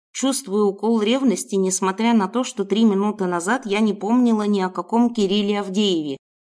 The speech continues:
а мечтала и убивалась только по Егору. Господи, бедный Егор! Ах, вот оно, значит, как! Медленно доходит до меня. Вот и женщина рядом. Смотри, как в его руку крепко вцепилась.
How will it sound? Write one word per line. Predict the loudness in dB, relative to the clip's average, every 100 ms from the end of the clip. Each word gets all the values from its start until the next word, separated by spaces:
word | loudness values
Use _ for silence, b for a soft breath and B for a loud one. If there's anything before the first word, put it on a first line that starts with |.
| _
а | 2
мечтала | 2 0 -2 0 2 2
и | 0
убивалась | 0 0 0 0 0 -2
только | -2 0 0 -2
по | -2
Егору. | 0 0 2 2 0 -4 _ _ _ _ -8
Господи, | 0 0 0 -6 -4
бедный | -2 0 2 2 2
Егор! | 2 0 0 -2 -2 -10 _ _ _ _ _ -2
Ах, | 0 0
вот | -2 -2 0
оно, | 0 0 -2
значит, | -2 -2 -2 -6
как! | -2 -2 -2 -6 -20 _ _ _ 0
Медленно | 2 2 2 0 -2
доходит | -4 -2 -2 0 0
до | 2
меня. | 2 0 -2 -10 _ _ _ _ _
Вот | -2 0 0
и | 0
женщина | 2 2 0 -2 0
рядом. | 2 0 -2 -8 -12 _ _ _
Смотри, | -6 0 0 2 -2
как | 0 -2
в | 0
его | 0 2
руку | 0 0 -4
крепко | -2 0 -2 -6
вцепилась. | -10 -10 -2 0 0 -2 -8